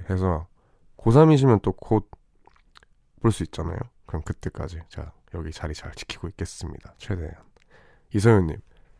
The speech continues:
"하루의 끝과 시작을 우원재 뮤지컬과 함께하게 되어서 너무 좋아요."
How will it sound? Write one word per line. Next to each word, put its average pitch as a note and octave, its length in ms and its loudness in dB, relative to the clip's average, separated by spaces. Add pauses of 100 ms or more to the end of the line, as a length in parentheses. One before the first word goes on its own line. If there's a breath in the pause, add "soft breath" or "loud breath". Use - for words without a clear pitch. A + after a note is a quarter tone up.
(480)
"하루의 C#3 380 4
끝과 - 340 0
시작을 G#2 560 4
우원재 G#2+ 520 4
뮤지컬과 F#2 720 0
함께하게 G#2 460 0
되어서 D#2+ 420 -2
너무 D#2+ 260 -2
좋아요." D#2+ 840 -2